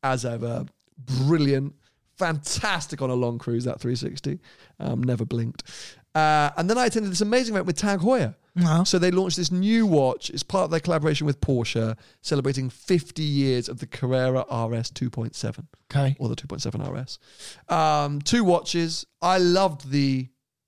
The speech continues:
Speaker 1: I guess, the white and blue one. They got a red, they got a gold and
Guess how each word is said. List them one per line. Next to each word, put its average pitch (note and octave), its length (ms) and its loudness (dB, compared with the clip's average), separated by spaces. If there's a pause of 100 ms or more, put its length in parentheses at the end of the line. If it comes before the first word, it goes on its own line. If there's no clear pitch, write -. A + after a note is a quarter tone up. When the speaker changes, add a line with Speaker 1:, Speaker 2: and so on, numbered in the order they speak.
Speaker 1:
I B2 80 -10
guess, C#3+ 100 -2
the C3+ 100 -2
white B2+ 300 0
and B2+ 160 -4
blue B2 200 0
one. F3+ 180 0
They E3+ 80 0
got F3+ 160 0
a E3+ 80 2
red, E3 460 2
they E3 100 -4
got E3 140 2
a - 20 -2
gold E3+ 480 2
and C#3 340 -2